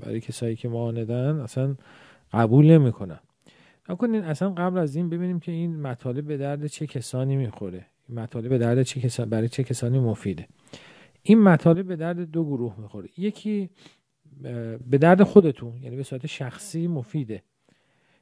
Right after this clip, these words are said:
نکنید یه مشکلی که ما خیلی داریم این هست که عمده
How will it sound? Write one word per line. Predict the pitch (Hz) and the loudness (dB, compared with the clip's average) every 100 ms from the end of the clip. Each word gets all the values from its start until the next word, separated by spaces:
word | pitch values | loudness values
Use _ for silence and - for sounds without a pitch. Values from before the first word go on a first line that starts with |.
| - | -16
نکنید | 196 254 247 190 | -10 -6 -6 -6
یه | 185 | -8
مشکلی | 226 202 - 185 196 | -6 -4 -6 -8 -8
که | 185 160 | -8 -8
ما | 143 | -10
خیلی | 135 151 160 151 | -10 -8 -6 -8
داریم | 120 120 107 139 135 120 117 | -8 -8 -8 -8 -8 -10 -12
این | 156 | -12
هست | 147 165 151 - | -8 -10 -10 -12
که | 165 160 151 _ _ _ _ | -8 -8 -10 _ _ _ _
عمده | 143 139 139 135 175 165 139 117 | -8 -8 -8 -6 -4 -2 -4 -6